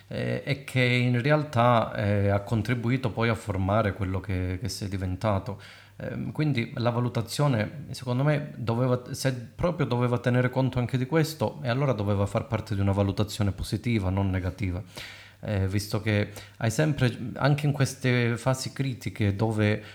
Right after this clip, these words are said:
eh, tutto è stato, mm, magari, ehm, estremizzato, tu però hai sempre cercato di mantenere, eh, di mantenere la, una sorta di coscienza critica senza mai esagerare,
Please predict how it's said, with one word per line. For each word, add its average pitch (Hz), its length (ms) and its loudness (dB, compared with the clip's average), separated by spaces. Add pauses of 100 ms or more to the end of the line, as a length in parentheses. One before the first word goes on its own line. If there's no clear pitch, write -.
(140)
eh, 113 200 -8
tutto 143 280 -4
è 117 40 2
stato, 110 840 2
mm, 107 360 0
magari, 110 580 2 (300)
ehm, 101 840 2
estremizzato, 107 1120 0
tu 151 120 -6
però 135 500 2
hai 123 120 -2
sempre 117 320 -2
cercato - 400 -4
di 107 80 -2
mantenere, 104 1040 0 (360)
eh, 113 800 -6
di - 920 -8
mantenere 127 580 2
la, 101 500 4
una 107 440 0
sorta 117 300 -4
di 107 100 -4
coscienza 107 520 -2
critica 117 520 -4
senza 139 280 -4
mai 110 180 0
esagerare, 95 680 -2